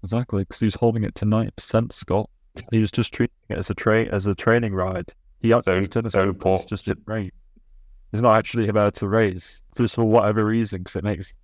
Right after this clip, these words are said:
Speaker 1: yeah, 'cause that makes a lot of sense, doesn't it? The simple fact of the matter is, at the moment, Mathieu van der Poel is better than Wout van Aert in cyclocross.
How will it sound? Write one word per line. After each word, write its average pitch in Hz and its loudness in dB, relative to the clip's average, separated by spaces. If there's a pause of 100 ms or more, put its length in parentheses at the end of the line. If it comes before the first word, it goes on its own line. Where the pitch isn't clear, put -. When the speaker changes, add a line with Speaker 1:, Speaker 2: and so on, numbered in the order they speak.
Speaker 1:
yeah, 110 4
'cause 95 0
that 113 6
makes 92 -2
a 98 -2
lot 90 0
of - -8
sense, 95 -4
doesn't 110 -2
it? 90 -8 (120)
The 110 -6
simple 131 4
fact 123 2
of 113 2
the 104 4
matter 98 0
is, 90 -2 (120)
at 107 0
the 110 -6
moment, 98 0 (380)
Mathieu 110 0
van 101 2
der 98 -6
Poel 98 -2
is 92 -6
better 98 -2 (140)
than 101 -2
Wout 95 4
van 98 -6
Aert 90 0
in 92 -8
cyclocross. - -4